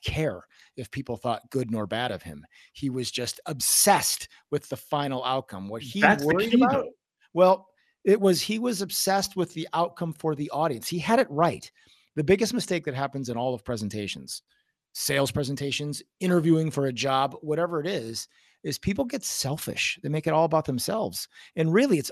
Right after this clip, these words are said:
Speaker 1: always about the audience, audience of one, audience of a million. The minute you recognize that it's about them is the minute it gets better.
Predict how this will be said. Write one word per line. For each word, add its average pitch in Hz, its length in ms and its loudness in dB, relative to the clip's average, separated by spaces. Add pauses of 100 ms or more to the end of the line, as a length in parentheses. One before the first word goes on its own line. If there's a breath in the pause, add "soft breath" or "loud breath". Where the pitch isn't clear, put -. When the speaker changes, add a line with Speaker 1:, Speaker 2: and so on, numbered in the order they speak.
Speaker 1:
always 180 340 10
about 131 340 -2
the 170 160 -14
audience, 147 500 4
audience 151 340 -2
of 123 120 -6
one, 226 360 4
audience 180 380 4
of 143 80 -6
a 147 60 0
million. 156 520 8 (380 soft breath)
The 151 80 0
minute 190 420 6
you 185 220 2
recognize 143 640 -4
that 135 100 -6
it's 127 140 -10
about 113 340 -4
them 165 360 -2 (360)
is 120 180 -8
the 113 100 -8
minute 127 340 -4
it 113 100 -8
gets - 280 -10 (260)
better. 113 380 -4